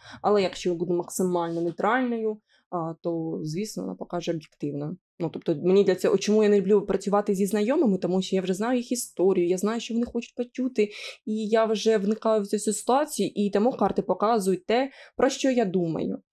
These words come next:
Наприклад, мене тривожить якась, е, ситуація, м, конкретна, і карти вони покажуть, вони підтвердять мій страх, і все. Вони не покажуть об'єктивну оцінку, чому я на себе взагалі не дивлюся вже,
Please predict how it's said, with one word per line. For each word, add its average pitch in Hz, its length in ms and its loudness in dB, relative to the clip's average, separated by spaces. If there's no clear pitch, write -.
Наприклад, 214 440 2
мене 220 140 4
тривожить 220 400 2
якась, 208 380 0
е, 196 260 4
ситуація, 247 880 0
м, 220 240 2
конкретна, 214 640 0
і 233 320 2
карти 339 280 2
вони 269 200 4
покажуть, 269 460 2
вони 226 120 4
підтвердять 254 420 0
мій 339 100 4
страх, 339 460 0
і 226 60 0
все. 302 440 -2
Вони 220 240 2
не 247 80 4
покажуть 269 380 2
об'єктивну 208 440 2
оцінку, 202 380 -2
чому 214 260 0
я 190 100 4
на 180 100 0
себе 170 200 -2
взагалі 180 360 0
не 165 100 0
дивлюся 185 420 0
вже, 156 220 -2